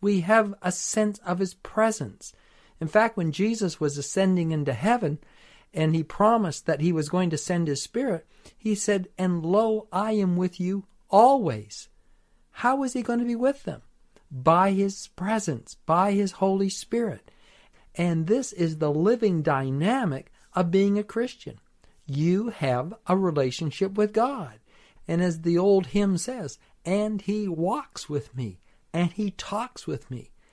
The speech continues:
and he tells me I am his own. And the joy we share as we tarry there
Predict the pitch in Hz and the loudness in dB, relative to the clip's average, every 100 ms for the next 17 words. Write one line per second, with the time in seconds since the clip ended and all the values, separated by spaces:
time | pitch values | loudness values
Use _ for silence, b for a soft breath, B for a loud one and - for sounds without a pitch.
0 | _ - 160 147 165 - - 226 220 208 | _ -6 -4 -2 -4 -6 -4 0 0 0
1 | 202 196 202 _ 180 202 202 196 196 208 | -2 -4 -6 _ -4 0 0 0 2 0
2 | 240 202 120 107 _ _ _ _ _ _ | -2 -6 -12 -18 _ _ _ _ _ _
3 | - 175 185 180 143 170 202 220 226 196 | 0 2 4 2 2 2 4 2 0 0
4 | 190 175 - 240 254 165 175 - _ _ | 0 -2 -2 -2 -2 -8 -14 -20 _ _
5 | _ 175 175 185 180 - 226 233 208 196 | _ 0 2 0 -2 -2 -2 2 2 2
6 | 196 240 208 151 | 2 0 -4 -10